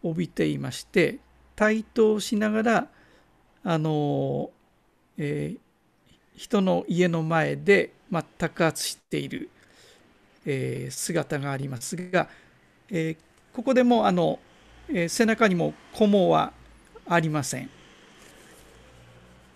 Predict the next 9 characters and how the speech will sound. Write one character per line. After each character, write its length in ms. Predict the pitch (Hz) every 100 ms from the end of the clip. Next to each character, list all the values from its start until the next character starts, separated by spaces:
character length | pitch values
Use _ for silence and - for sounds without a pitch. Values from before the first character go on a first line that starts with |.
| _ _ - -
で、 220 | 233 233 - _ _ _ _ _ _ -
え 200 | 208 208
ー、 60 | 196
た 120 | 262
だ 100 | 247
し、 320 | - 254 - - _ _ _ _ _ _ -
え 300 | 208 202
ー 40 |
っ 20 | 196